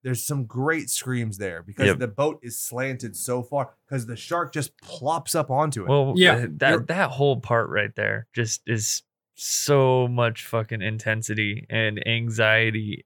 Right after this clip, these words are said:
Speaker 2: everything. And you, I imagine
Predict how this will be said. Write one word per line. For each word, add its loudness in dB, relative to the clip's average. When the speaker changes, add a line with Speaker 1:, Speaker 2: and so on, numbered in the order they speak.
Speaker 2:
everything. 0
And 2
you, 4
I 4
imagine 0